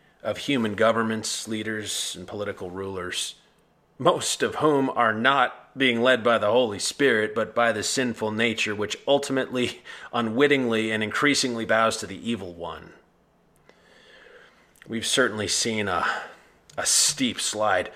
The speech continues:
into immorality, haven't we? As more and more political leaders and governments abandon the principles of biblical truth and morality that, that our country was founded upon,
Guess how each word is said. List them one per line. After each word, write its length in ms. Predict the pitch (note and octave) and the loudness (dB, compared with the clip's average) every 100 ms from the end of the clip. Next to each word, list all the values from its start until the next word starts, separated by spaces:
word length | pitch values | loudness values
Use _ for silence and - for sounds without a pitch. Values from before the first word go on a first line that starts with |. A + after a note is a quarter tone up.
| - - - - - - - | -20 -20 -20 -20 -20 -20 -10
into 280 | G2+ G2+ | -6 -4
immorality, 680 | A2 A2 G2 G2 G#2+ G2+ F2+ - - - - | -2 0 2 4 4 2 0 -4 -6 -8 -6
haven't 360 | - G#2+ G#2 E2 | 2 2 2 -2
we? 220 | G2 - - - | -6 -6 -10 -2
As 180 | G#2 | -2
more 320 | A2 B2+ B2 B2 | 2 4 4 4
and 140 | A#2+ | 4
more 220 | B2+ B2+ | 6 4
political 440 | - B2 B2+ B2 G#2+ | 2 2 2 2 0
leaders 440 | A#2 G#2 C3+ A2 | 0 2 0 0
and 160 | A#2 A#2 | 0 4
governments 440 | C3 C3+ B2 A#2+ | 4 4 2 0
abandon 520 | A#2+ G2+ C3+ D#3+ D#3 | 0 4 6 6 6
the 80 | C3 | 4
principles 520 | - D3+ D3+ D#3+ C#3+ | 2 2 2 0 0
of 140 | A#2+ G#2 | 0 4
biblical 420 | D#3 D#3 D#3 C3 | 4 4 0 0
truth 360 | - E3+ D#3 | 4 2 2
and 100 | C#3 | 2
morality 640 | C3 B2 C3+ E3+ D#3+ C#3 C3 - | 4 6 8 8 8 6 0 -2
that, 180 | - E3 | 4 6
that 120 | D#3+ | 8
our 80 | D#3 | 6
country 360 | - F3+ F3 D#3 | 6 4 4 2
was 160 | C3 - | 2 4
founded 400 | - F3+ G3 C3+ | 8 8 8 4
upon, 500 | - C#3+ C3 C3+ | 4 4 6 4